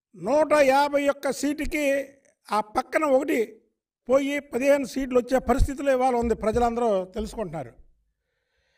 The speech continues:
కాబట్టికి అన్ని అస్త్రాలు ఉపయోగించి, ఏ అస్త్రం లేక, లాస్ట్కి పీకే సారథ్యంలో తెలుగుదేశం పార్టీకి ఒక కులాన్ని అంటగడదాము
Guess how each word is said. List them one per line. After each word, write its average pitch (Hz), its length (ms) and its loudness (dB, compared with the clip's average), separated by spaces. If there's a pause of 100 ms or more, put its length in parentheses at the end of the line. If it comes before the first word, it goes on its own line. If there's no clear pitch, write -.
(240)
కాబట్టికి 320 540 4 (520)
అన్ని 339 240 0
అస్త్రాలు 339 460 4
ఉపయోగించి, 285 920 0 (1300)
ఏ 240 100 4
అస్త్రం 320 600 4
లేక, 277 240 0 (1200)
లాస్ట్కి 294 520 2
పీకే 320 480 0
సారథ్యంలో 269 680 0
తెలుగుదేశం 285 720 0
పార్టీకి 269 560 -6
ఒక 247 380 2
కులాన్ని 370 400 6
అంటగడదాము 262 1000 0